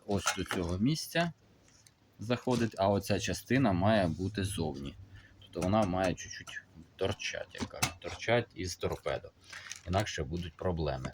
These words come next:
Натискати на оці рамочки, е, не можна. Або треба так вирізати, щоб тут взагалі не було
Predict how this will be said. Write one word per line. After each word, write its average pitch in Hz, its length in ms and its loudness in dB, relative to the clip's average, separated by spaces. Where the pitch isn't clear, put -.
Натискати 87 640 0
на 78 140 0
оці 78 260 -2
рамочки, 78 600 -4
е, 87 320 2
не 104 200 4
можна. 78 500 -2
Або 95 240 0
треба 110 220 4
так 101 240 4
вирізати, 98 580 2
щоб - 180 -6
тут 90 160 -18
взагалі 90 440 0
не 85 120 0
було 82 440 -4